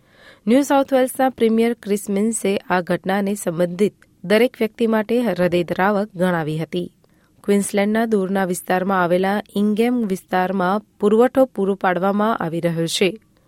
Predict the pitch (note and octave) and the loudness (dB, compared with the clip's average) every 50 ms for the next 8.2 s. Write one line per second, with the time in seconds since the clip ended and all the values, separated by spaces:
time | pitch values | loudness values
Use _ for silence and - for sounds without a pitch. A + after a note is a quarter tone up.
0 | _ _ _ _ _ _ _ - E3+ F3+ D#3+ F3 F3 F3 F#3+ G3+ F#3+ F#3+ F3 - | _ _ _ _ _ _ _ -6 -4 -4 0 0 0 2 2 2 0 -2 -2 -2
1 | - G#3+ G#3+ A3 G3+ F#3+ F3 F3 - F3+ F3 E3+ G3 G3 G3+ G3+ - G3 F3 E3+ | -2 -2 -2 0 0 0 -2 -2 -2 -2 -2 0 0 -2 -2 -2 -2 -2 -2 0
2 | F3 F3 F#3+ G#3 - - F3 F3 F3 E3+ E3+ F#3 G3+ A#3 A#3+ - - _ _ - | -2 -2 -2 -4 -4 -2 -2 0 0 2 2 2 0 0 -2 -6 -12 _ _ -2
3 | F#3 F3 E3+ E3 E3 D#3+ D#3 D#3 E3 E3 - G3 F3 A3+ - - _ _ _ _ | -2 0 0 0 0 0 0 -2 -2 -2 -2 -2 -2 -2 -4 -12 _ _ _ _
4 | _ - - - - - _ _ - G3 A3 G#3+ - C#4 C#4 B3+ G#3+ G#3 A#3 B3+ | _ -20 -20 -20 -20 -20 _ _ -4 -4 -4 -2 0 0 0 0 2 2 0 0
5 | A#3+ - - - F#3+ F3+ G3 G3+ A3 F#3+ D#3+ F3 F#3+ A3+ A#3+ A3+ F#3+ - - - | 0 -2 -2 0 2 2 4 4 2 2 2 2 2 2 2 2 0 -4 -8 -16
6 | _ _ _ _ - F#3+ G3+ G#3+ A#3 A#3+ B3+ C4 C4 - - G3 A3 G#3+ _ - | _ _ _ _ 0 2 4 4 4 4 2 0 0 0 -2 -2 -2 -2 _ -10
7 | E3+ D#3+ G3 A#3 A#3+ - - - G3 - F#3 D3+ E3+ E3+ E3 E3+ E3+ E3+ - G3 | -6 -4 -2 -2 -4 -6 -8 -8 -4 -2 0 2 2 2 4 2 0 0 0 -2
8 | F3 - - | -2 -2 -4